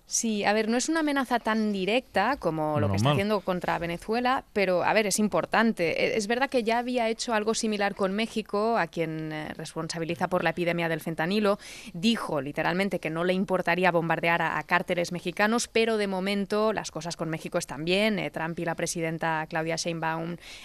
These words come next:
Speaker 1: han ido negociando. Según Trump, México está haciendo esfuerzos para combatir la, la crisis del fentanilo, la seguridad en la frontera.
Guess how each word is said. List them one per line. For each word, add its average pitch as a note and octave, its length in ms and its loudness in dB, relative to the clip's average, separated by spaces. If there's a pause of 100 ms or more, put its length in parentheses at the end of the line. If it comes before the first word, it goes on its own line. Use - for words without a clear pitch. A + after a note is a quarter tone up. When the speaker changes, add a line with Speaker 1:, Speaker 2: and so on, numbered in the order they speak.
Speaker 1:
han F3+ 140 0
ido E3+ 180 2
negociando. G3 840 4
Según D#3 300 -6
Trump, E3 280 -2
México E3+ 360 -6
está E3 160 -6
haciendo E3 240 -4
esfuerzos - 420 -8
para E3 200 -4
combatir E3 440 -4
la, D#3+ 260 0
la D#3+ 120 -8
crisis E3+ 300 -6
del E3+ 100 -4
fentanilo, F3+ 600 0
la E3+ 100 -2
seguridad D#3+ 340 -6
en D#3+ 80 -4
la D3+ 80 -6
frontera. G#3 460 2